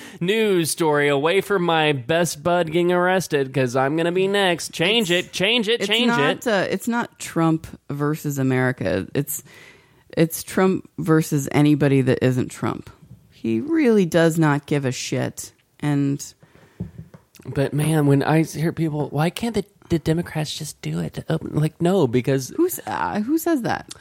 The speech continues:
Speaker 1: Uh, Mika fucking Brzezinski every single goddamn morning on Morning Motherfucking Joe.
Speaker 2: She says that?
Speaker 1: Yeah, she does
Speaker 2: Doesn't
Speaker 1: say
Speaker 2: she
Speaker 1: it.
Speaker 2: have a problem with Trump?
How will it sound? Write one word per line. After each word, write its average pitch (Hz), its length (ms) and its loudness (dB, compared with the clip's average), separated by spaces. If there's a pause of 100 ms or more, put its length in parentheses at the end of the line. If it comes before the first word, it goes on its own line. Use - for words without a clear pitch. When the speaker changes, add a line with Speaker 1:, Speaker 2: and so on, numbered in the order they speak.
(120)
Speaker 1:
Uh, 156 240 2
Mika 185 340 0
fucking 180 360 0
Brzezinski 147 680 2
every 123 180 0
single 135 280 -2
goddamn 135 460 0
morning 127 480 2
on 120 240 0
Morning 131 320 2
Motherfucking 127 600 -2
Joe. 107 640 0
Speaker 2:
She - 280 -6
says 370 280 -10
that? 415 300 -8
Speaker 1:
Yeah, 123 220 2
she 113 160 -4
does 110 180 -2
Speaker 2:
Doesn't 262 220 0
Speaker 1:
say - 80 -6
Speaker 2:
she 262 40 2
Speaker 1:
it. 262 40 2
Speaker 2:
have 247 100 0
a 190 80 -2
problem 202 500 -2
with 233 220 -8
Trump? 233 360 -6